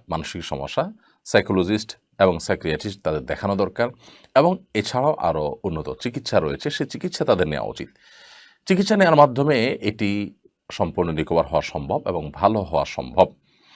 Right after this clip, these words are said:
সেটা না করে আপনি অসুস্থতাটাকে আপনার স্বাভাবিকত্ব ধরে নিয়ে যদি আপনি, আহ, সমকামিতায় লিপ্ত হন অথবা আপনি জেন্ডার পরিবর্তন করেন, করে সেক্ষেত্রে একই কথা হলো যে আপনি, আহ, উম, আহ, সেক্ষেত্রে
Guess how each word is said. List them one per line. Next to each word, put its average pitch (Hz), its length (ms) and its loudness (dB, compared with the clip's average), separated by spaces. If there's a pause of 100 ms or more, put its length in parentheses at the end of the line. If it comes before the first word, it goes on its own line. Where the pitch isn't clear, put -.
(320)
সেটা 196 300 6
না 110 180 6
করে 98 380 6 (140)
আপনি 104 360 0
অসুস্থতাটাকে 147 840 0
আপনার 113 240 -2
স্বাভাবিকত্ব 131 680 4
ধরে 98 240 4
নিয়ে 87 220 0
যদি 82 260 0
আপনি, 90 460 -2 (400)
আহ, 76 640 4
সমকামিতায় 107 640 2
লিপ্ত 87 240 -4
হন 67 340 -6 (360)
অথবা 101 280 6
আপনি 98 160 0
জেন্ডার 82 280 0
পরিবর্তন 101 540 2
করেন, 76 320 -2
করে 104 320 2
সেক্ষেত্রে 113 400 -2
একই 107 180 0
কথা 127 220 -4
হলো 85 240 -2 (160)
যে 82 80 0
আপনি, 76 360 -6 (360)
আহ, 71 640 0
উম, 69 240 -12 (120)
আহ, 52 560 -8
সেক্ষেত্রে 87 580 -2